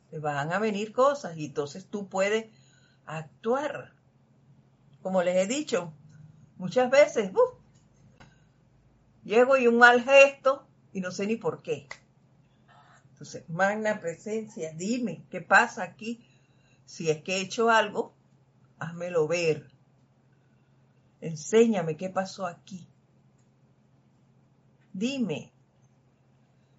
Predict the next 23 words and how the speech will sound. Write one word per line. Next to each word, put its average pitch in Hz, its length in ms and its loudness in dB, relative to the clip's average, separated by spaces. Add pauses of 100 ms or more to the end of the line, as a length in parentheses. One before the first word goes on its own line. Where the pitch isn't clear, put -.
(540)
Y 185 140 -12
créanme 190 640 0
que 165 100 -8
se 143 140 -14
va 139 140 -6
a 143 80 -8
presentar. 139 840 -10 (1160)
Y 185 100 -8
te 185 100 -2
vas 180 160 6
a 190 100 4
dar 190 260 4
cuenta 247 420 4
si 170 160 -8
es 165 100 -8
que 175 140 -10
hiciste 202 580 -8 (120)
algo - 440 -2 (840)
que - 420 -2 (560)
llevó 185 540 2
a 240 100 8
aquella 208 460 0
persona 190 640 -4